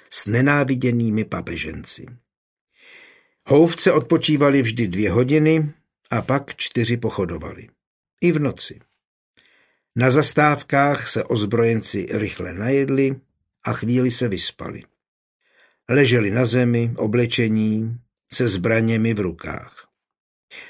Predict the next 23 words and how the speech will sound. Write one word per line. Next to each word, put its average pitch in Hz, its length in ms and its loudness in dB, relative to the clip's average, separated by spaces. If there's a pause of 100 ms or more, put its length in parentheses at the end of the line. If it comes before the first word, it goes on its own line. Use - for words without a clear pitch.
(220)
Někteří 170 800 2
dokázali 143 920 2
jít, 143 560 -2 (720)
rukou 135 420 2
se 120 180 -2
opírali 117 760 0
o - 160 -2
vozy, 127 400 2
které 120 380 -2
kodrcali 117 840 -2 (140)
po 98 140 -6
nerovných 120 600 -2
cestách 104 760 -6
v 104 60 -10
řadě 104 260 -6
za 98 120 -6
sebou, 143 500 0 (840)
a 156 180 0
i 143 120 4
za 123 180 2
chůze 190 460 2
jakoby 170 420 4
dřímali. 87 720 -4